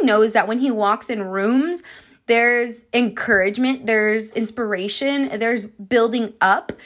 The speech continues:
right? God, I mean, Paul knew that about himself, right? He knows his identity in Christ. And he also knew, 'cause he, uh, he starts this letter by saying, "I thank God through Jesus Christ for all of you because your faith is being reported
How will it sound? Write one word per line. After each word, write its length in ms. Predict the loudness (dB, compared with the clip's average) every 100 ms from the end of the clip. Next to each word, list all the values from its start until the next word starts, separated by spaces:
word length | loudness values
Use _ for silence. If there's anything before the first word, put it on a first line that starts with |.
| -20 -2
right? 340 | 0 0 0
God, 140 | 0 0
I 120 | 0
mean, 320 | -2 -4 -6 -4
Paul 300 | 2 4 4
knew 240 | 2 0
that 220 | 0 -2 -2
about 240 | -2 -2
himself, 580 | -4 -2 0 2 0 -2
right? 400 | 0 0 -2 -6 _ _ _ _ _
He 100 | -4
knows 240 | 0 0 0
his 140 | 0
identity 480 | 0 0 0 -2 -4 -4
in 300 | -2 -2 -6
Christ. 720 | -2 0 0 -2 -10 -16 -20 -20 -20 -20 -12
And 480 | -4 0 2 0 -4 -14
he 300 | -4 -2 0
also 480 | 2 0 0 -2 0
knew, 320 | 0 0 -2
'cause 200 | -4 -10
he, 120 | -8 -4
uh, 100 | -4 -4
he 140 | -8
starts 360 | 0 0 0 -6
this 200 | -8 0
letter 180 | 0 2
by 180 | -2
saying, 480 | -4 -2 0 0 -4 -6
"I 80 |
thank 280 | -4 -4 0
God 280 | 2 2 0
through 140 | -6
Jesus 320 | -6 -8 -10 -10
Christ 340 | -2 -2 -2
for 140 | -4
all 180 | -2 -2
of 80 | -2
you 80 | -8
because 320 | -8 -8 -6
your 320 | -4 0 0
faith 300 | 0 -4 -4
is 100 | -6
being 240 | -6 -6 -6
reported 580 | -6 0 2 2 -2